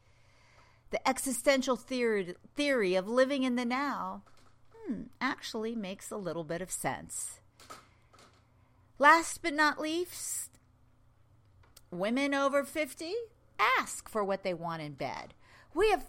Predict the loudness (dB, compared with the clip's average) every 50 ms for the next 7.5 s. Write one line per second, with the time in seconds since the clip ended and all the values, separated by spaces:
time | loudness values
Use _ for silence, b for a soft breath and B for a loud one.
0 | 4 6 8 8 10 10 8 8 8 6 4 4 4 2 4 4 4 4 4 4
1 | 4 4 4 4 4 2 4 4 4 4 2 2 2 0 -2 -2 -2 0 4 6
2 | 6 8 6 6 4 2 0 2 4 4 4 4 4 2 4 4 2 2 4 4
3 | 6 6 6 4 2 0 0 0 0 -2 -2 -4 -2 2 2 4 4 4 2 0
4 | -2 -2 -2 -2 -4 -6 -8 -12 -16 b b b b b b b b b b 0
5 | 4 6 6 6 6 2 0 -2 -2 -2 -2 -2 0 2 2 2 2 0 0 0
6 | 0 0 -2 -2 -4 -4 -4 -2 -2 -4 -4 -6 -6 -4 -2 -2 -2 -2 -2 -4
7 | -4 0 0 2 2 2 0 -2 -4 -6